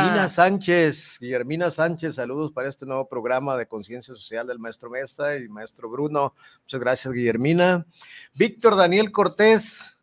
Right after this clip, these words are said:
Speaker 2: saludos para el maestro Mesa. Ah, mira. Y al Tornillo Mayor.
Speaker 1: Saludos.
Speaker 2: El Tornillo Mayor,
Speaker 1: Saludos,
Speaker 2: excelente
Speaker 1: saludos.
Speaker 2: programa y buenos ejemplos
Speaker 1: ¿Qué me saben?
Speaker 2: de la conciencia social responsable.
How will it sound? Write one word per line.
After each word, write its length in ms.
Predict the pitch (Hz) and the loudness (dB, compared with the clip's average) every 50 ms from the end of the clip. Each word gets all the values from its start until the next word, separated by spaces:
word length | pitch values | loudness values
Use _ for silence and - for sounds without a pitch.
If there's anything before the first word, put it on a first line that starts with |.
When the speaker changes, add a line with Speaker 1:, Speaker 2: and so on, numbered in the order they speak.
| _ _ _ _ _ _ _ | _ _ _ _ _ _ _
Speaker 2:
saludos 500 | - - 139 147 180 202 214 214 196 - | -8 -6 -2 2 4 4 6 4 2 2
para 160 | 175 175 170 | 2 0 0
el 60 | 170 | 0
maestro 300 | 180 185 170 - 190 185 | 0 -4 -4 -4 -4 -2
Mesa. 500 | 185 190 196 185 190 190 185 180 143 135 | -2 -2 -2 -2 -2 -2 -2 -2 -4 -8
Ah, 60 | 143 | -8
mira. 420 | 156 180 185 190 202 202 196 190 196 - _ _ _ _ _ _ _ _ _ _ _ | -6 -6 -4 -4 -4 -4 -6 -8 -12 -16 _ _ _ _ _ _ _ _ _ _ _
Y 180 | 131 143 147 | -2 2 2
al 180 | 147 147 143 143 | 2 2 0 0
Tornillo 420 | 147 143 139 151 185 196 196 196 | -2 -4 -2 0 2 2 4 4
Mayor. 540 | 185 165 151 143 147 156 165 175 160 156 151 151 _ - - - _ _ | 4 2 2 2 2 2 2 2 0 -2 -8 -14 _ -20 -20 -20 _ _
Speaker 1:
Saludos. 680 | - - 117 113 113 123 135 143 147 147 147 143 135 - | -10 -8 -8 -4 -4 -2 -2 -2 0 0 0 -2 -2 -6
Speaker 2:
El 60 | - | -10
Tornillo 280 | - 131 139 147 156 156 | -12 -8 -6 -4 -4 -4
Mayor, 260 | 151 143 117 131 139 | -4 -4 -4 -4 -4
Speaker 1:
Saludos, 160 | 147 147 123 123 | -4 -4 -6 -6
Speaker 2:
excelente 260 | - 117 139 113 113 | -8 -8 -6 -6 -4
Speaker 1:
saludos. 220 | 117 123 123 120 | -2 -2 -2 -2
Speaker 2:
programa 400 | 127 139 135 131 131 143 160 175 175 | -4 -4 -4 -4 -4 -2 -4 -4 -4
y 40 | 165 | -6
buenos 340 | 143 147 147 151 151 - - | -6 -8 -8 -10 -10 -16 -18
ejemplos 220 | - _ - 147 156 | -20 _ -18 -6 -4
Speaker 1:
¿Qué 80 | 135 | -4
me 140 | 127 139 135 | -2 -2 -4
saben? 380 | - 139 131 127 127 120 117 _ _ _ _ _ _ | -2 0 0 0 0 -6 -10 _ _ _ _ _ _
Speaker 2:
de 140 | _ 127 135 | _ -2 0
la 160 | 135 135 127 | 0 -2 -2
conciencia 440 | - 127 113 - 131 139 135 117 139 | -4 -10 -8 -8 -8 -10 -8 -6 -6
social 340 | 139 127 110 - 131 127 120 | -8 -8 -6 -4 -4 -4 -2
responsable. 680 | 117 117 - - - 117 113 113 - - 117 110 - | -4 -6 -6 -6 -8 -8 -8 -8 -10 -12 -8 -8 -8